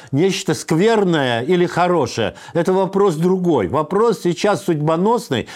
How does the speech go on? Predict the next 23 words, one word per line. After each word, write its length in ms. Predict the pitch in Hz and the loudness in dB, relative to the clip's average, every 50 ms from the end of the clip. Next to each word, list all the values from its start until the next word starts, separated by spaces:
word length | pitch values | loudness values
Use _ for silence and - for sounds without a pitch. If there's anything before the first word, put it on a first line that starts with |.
| - - | -10 -4
могут 640 | - 160 170 175 196 220 254 247 226 254 254 247 247 | 0 0 2 4 4 4 2 2 2 0 0 0 2
ли 80 | 226 | 2
они 320 | 208 185 180 175 185 214 220 | 2 2 2 2 2 2 2
вообще 500 | 196 196 175 135 - - - 190 214 220 | 2 2 0 -2 -4 -4 0 0 2 2
войти. 880 | 185 208 214 214 185 185 - - - 170 170 160 139 117 95 87 - _ _ _ _ _ _ _ _ _ _ _ _ _ _ _ _ - | 2 2 2 0 -2 -4 -4 -4 -2 0 2 2 2 0 -2 -4 -6 _ _ _ _ _ _ _ _ _ _ _ _ _ _ _ _ 0
Тут 240 | 226 226 226 226 - | 0 0 0 0 -2
Трамп, 540 | 196 170 170 185 185 190 190 180 170 - | 0 2 4 4 4 4 4 2 -2 -8
соблазн 640 | - - - 175 165 165 190 202 196 165 147 165 156 | -8 -4 -2 -2 0 0 2 2 2 0 0 -2 -2
Трампа 460 | - 165 165 175 175 165 160 156 180 | 0 0 2 2 2 0 0 0 0
есть, 380 | 170 160 156 165 160 139 - - - - - _ | 0 2 2 2 0 0 -2 -6 -14 -20 -14 _
чи-, 180 | - 180 185 156 | -2 0 0 0
всего 380 | 113 117 - 175 175 185 208 | 0 -2 -2 0 2 2 0
прочего. 640 | 190 - 165 170 180 170 151 - - 170 156 143 - - - - | 0 0 0 0 2 0 0 0 0 0 0 -2 -4 -6 -10 -4
И 80 | - 180 | -2 0
есть 260 | 196 233 226 165 151 | 2 2 2 2 2
гигантская 580 | 175 226 185 214 233 233 185 - - 214 214 208 | 2 2 2 2 2 0 0 0 0 2 2 2
инерция 680 | 208 208 202 202 185 165 135 - 165 175 180 180 180 | 2 2 2 2 2 0 -2 0 0 2 4 4 4
элиты 440 | 180 180 180 170 147 117 - 156 160 | 2 2 0 0 -2 0 0 0 0
и 160 | 156 165 170 | 2 2 2
общества 680 | 175 180 175 127 - 165 147 120 - 151 139 - - - - - | 2 2 0 -2 -2 -4 -4 -2 -2 -2 -2 -2 -4 -8 -6 -2
на 140 | 170 180 160 | 0 0 2
желание 580 | 143 185 190 185 175 165 160 143 143 139 135 | 2 2 2 4 4 2 2 2 0 0 0
войти. 720 | 127 131 147 143 139 127 - - - 104 92 82 78 - | 2 2 2 0 0 -2 -4 -4 -4 -2 -2 -2 -4 -6